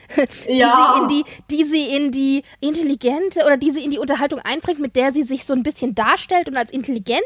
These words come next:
Speaker 1: und so. Und man merkt dann eben dadurch, dass man diese verschiedenen Szenen gezeigt bekommt, wo sie sich mit den verschiedenen Menschen und Männern <laughs> auch unterhält,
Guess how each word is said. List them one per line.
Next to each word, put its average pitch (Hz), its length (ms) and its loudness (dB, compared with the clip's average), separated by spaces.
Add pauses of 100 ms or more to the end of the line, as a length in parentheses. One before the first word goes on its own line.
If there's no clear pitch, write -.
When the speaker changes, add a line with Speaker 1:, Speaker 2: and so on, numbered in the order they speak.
Speaker 1:
und 440 100 -6
so. 440 100 -4 (640)
Und 320 320 0 (120)
man 262 300 2
merkt 277 340 0
dann 392 160 0
eben 311 300 -4 (100)
dadurch, 254 320 0
dass 269 160 -2
man 269 120 0
diese 262 160 0
verschiedenen 285 480 -2
Szenen 320 340 0
gezeigt 269 340 -2
bekommt, 262 360 -4
wo 254 100 2
sie 285 120 -4
sich 262 180 -4
mit 269 100 -2
den 254 100 -2
verschiedenen 269 520 -2
Menschen 277 500 -4
und 240 160 -6
Männern 269 520 0 (220)
<laughs> - 260 -14
auch 254 100 0
unterhält, 302 800 0